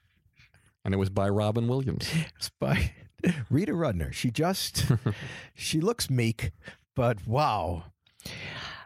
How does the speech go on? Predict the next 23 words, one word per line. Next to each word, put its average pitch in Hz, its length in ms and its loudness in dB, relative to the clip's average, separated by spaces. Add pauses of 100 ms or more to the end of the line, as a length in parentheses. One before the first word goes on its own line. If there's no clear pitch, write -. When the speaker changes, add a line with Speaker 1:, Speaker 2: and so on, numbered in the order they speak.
(320)
Speaker 2:
Uh, 135 380 2
there 151 480 0
was, 107 960 2
uh, 76 600 2
a 82 160 4
guy 82 640 2
whose, 87 800 2
uh, 67 340 0 (880)
better 101 280 4
half, 104 640 0 (480)
let's - 480 2
call 127 260 2
her 139 140 2
that, 143 360 0 (640)
uh, 120 220 2
simply 147 920 2 (260)
would 139 220 4
not 143 280 2
stop, - 680 2 (800)
uh, 92 300 4
not 156 180 0
just - 240 0
talking, 104 640 2